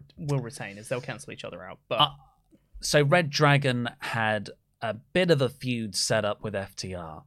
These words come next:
Speaker 2: in the two Battle
Speaker 1: Mm-hmm.
Speaker 2: Royals. So I think Red Dragon win, and they first feud with F T R.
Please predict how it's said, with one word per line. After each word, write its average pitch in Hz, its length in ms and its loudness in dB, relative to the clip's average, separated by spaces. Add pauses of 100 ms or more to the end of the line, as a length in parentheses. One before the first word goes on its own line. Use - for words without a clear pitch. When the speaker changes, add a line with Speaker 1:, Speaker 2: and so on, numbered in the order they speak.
Speaker 2:
in 110 140 -10
the 104 80 -10
two 101 260 -8
Battle 143 260 -2
Speaker 1:
Mm-hmm. 143 80 -2
Speaker 2:
Royals. 87 540 -12 (360)
So 117 220 2
I 123 160 4
think 123 300 -4
Red 135 260 4
Dragon 110 560 0
win, 82 360 -12 (760)
and 92 400 -6
they 90 500 -8 (180)
first 135 320 -2
feud 82 220 -12
with 95 120 -10
F 107 180 -12
T 110 160 -12
R. 147 260 -10